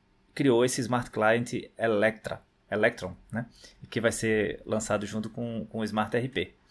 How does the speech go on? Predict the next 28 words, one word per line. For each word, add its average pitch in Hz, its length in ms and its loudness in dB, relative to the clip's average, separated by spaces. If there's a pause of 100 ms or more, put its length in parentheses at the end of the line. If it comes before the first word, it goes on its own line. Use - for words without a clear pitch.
(960)
E 156 40 -2
por 156 100 0
que 190 100 6
não 196 120 6
usar 170 180 6
H 160 120 6
T 170 100 -2
M 160 100 -2
L? 190 180 4
Então 202 160 2
é 202 40 6
exatamente 196 640 0
por 190 120 -2
essa 185 120 -4
questão. 131 380 0 (400)
É 143 300 6
porque, 156 560 2
é, 120 360 4
é, 107 40 2
pro 135 120 -4
Proteus 139 360 0
é 165 40 -2
necessário 175 440 0
acessar 135 300 0
algumas 120 260 -2
portas, 139 340 2
acessar 123 200 -4
algumas 117 360 -2